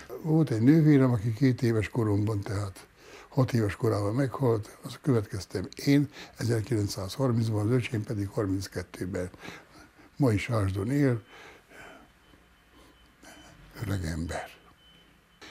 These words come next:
Egy tantermes elemi iskolába jártam, és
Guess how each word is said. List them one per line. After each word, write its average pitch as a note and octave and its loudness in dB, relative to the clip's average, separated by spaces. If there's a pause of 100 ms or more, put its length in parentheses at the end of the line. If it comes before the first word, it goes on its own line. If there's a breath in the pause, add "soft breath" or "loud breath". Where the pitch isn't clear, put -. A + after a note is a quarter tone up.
(100)
Egy G#3 8
tantermes C#3 4
elemi A2 2
iskolába G2 -2
jártam, B2 2 (1200 loud breath)
és - 0